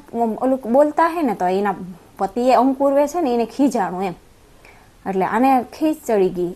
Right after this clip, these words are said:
એટલે એ તો તરત એના મમ્મીના ઘરે વઈ ગઈ. એટલે મમ્મીના ઘરે ગઈ, બેલ માર્યો તો મમ્મીએ તો એના દરવાજો ખોલ્યો. દરવાજો ખોલ્યો એટલે એની મમ્મીને એમ થયું, આમ જોયું પાછું વળીને કે, "તું બેટા એકલી જ આવી?" કે, "કેમ અચાનક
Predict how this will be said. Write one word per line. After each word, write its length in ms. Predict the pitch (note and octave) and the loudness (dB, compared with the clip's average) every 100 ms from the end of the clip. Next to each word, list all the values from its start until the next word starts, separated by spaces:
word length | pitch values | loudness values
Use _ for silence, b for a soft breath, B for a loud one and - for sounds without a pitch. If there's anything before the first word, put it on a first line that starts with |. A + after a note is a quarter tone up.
| - F3 | -10 -10
એટલે 300 | F#3 F#3+ G3 G3 G3 F#3+ F#3+ - A3 | -6 -4 -2 -2 -2 -4 -6 -8 -10
એ 60 | G#3+ | -6
તો 100 | G#3 | -6
તરત 300 | G#3+ G3+ G#3 | -4 -4 -4
એના 140 | G3 | -4
મમ્મીના 480 | G3 G#3+ G#3+ G3+ F#3 | -2 0 0 -2 -4
ઘરે 320 | G#3 G3+ F#4 - _ _ G#3+ | -4 -4 -4 -8 _ _ -8
વઈ 260 | F#3+ G3+ | 0 0
ગઈ. 200 | F3 E3 - _ b b b b F3 | 0 -8 -12 _ b b b b -12
એટલે 160 | F3 | -10
મમ્મીના 460 | F3+ G#3+ G#3 G#3 F#3+ | -6 -2 -2 -4 -4
ઘરે 260 | G3 G3 F#3 | -4 -4 -2
ગઈ, 340 | B3+ A#3 E3 | -2 -2 -2
બેલ 340 | F3+ G#3 G3+ | 2 2 2
માર્યો 300 | G#3 A3 G#3 | 0 -2 -2
તો 120 | D#3+ F3+ | -4 -6
મમ્મીએ 420 | G3+ G#3 G3+ F#3+ | -4 -2 -2 -4
તો 120 | F#3+ | -4
એના 200 | F#3+ F3+ | -4 -2
દરવાજો 500 | G3 G#3+ G#3+ G3 G3 | -2 0 -2 -2 -6
ખોલ્યો. 400 | - A3 A3 G#3+ - - | -4 -2 -2 -4 -12 -4
દરવાજો 420 | A3 G#3+ A3 A3 | -2 2 0 0
ખોલ્યો 280 | A3 C4+ A#3+ | -4 -2 -2
એટલે 180 | G3 F3 | -2 -4
એની 120 | G3 | -6
મમ્મીને 480 | F#3+ F#3+ A3 B3 B3+ | -6 -4 -4 -4 -4
એમ 120 | C4 | -4
થયું, 220 | C4 A3 - b b b b b | -6 -14 -16 b b b b b
આમ 180 | G3+ G3+ | -6 -6
જોયું 340 | G3 A3+ B3+ B3 | -4 0 0 2
પાછું 440 | G3 F#3+ - G3 | 0 -2 -4 -4
વળીને 280 | F#3+ F#3 F3+ | -4 -6 -10
કે, 500 | F#3 F3+ F3 F3 F3 b b b C4 | -8 -6 -6 -8 -12 b b b -2
"તું 120 | C4 | 2
બેટા 200 | C#4 C#4+ | 2 2
એકલી 440 | A3+ G#3 C4 E4+ | 2 2 2 2
જ 40 | G4 | 4
આવી?" 400 | F#4 F4+ F4 E4 | 4 4 0 -2
કે, 200 | E4 E4 | -4 -6
"કેમ 420 | D#4 - C#5+ G#3+ | -8 -8 -2 -2
અચાનક 480 | F3+ A3 A3+ B3+ | -2 -2 0 -2